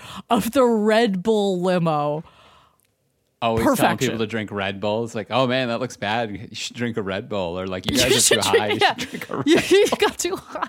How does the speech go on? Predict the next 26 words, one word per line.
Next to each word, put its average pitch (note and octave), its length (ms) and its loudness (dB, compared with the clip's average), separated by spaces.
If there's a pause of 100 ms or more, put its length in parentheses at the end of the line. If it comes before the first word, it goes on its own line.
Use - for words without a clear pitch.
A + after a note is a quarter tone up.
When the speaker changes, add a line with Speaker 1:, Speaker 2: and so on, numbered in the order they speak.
(160)
Speaker 1:
You E4 260 -14
gotta C4 200 2
chill B3+ 320 4
out, C#4+ 240 4
man. F#3+ 240 4
You A3 80 4
gotta D#4+ 160 4
drink G3+ 240 0
a G#3 60 2
Red G3 260 4
Bull. E3+ 240 2 (180)
<laughs> - 220 -8
Like D#4+ 240 0 (960)
Speaker 2:
<laughs> C#4 1080 -2
Yeah, C#3+ 260 6
when D3+ 180 2
they, C#3 380 4 (220)
they're E3+ 160 4
chasing, G#3+ 760 2
they're F3+ 160 4
chasing A#3+ 480 0
Rebecca D3 460 4
Grinch, A#2+ 640 -2 (240)
uh, B2 380 4
Speaker 1:
Mm. C#4 120 0 (480)
Speaker 2:
and E3+ 220 -4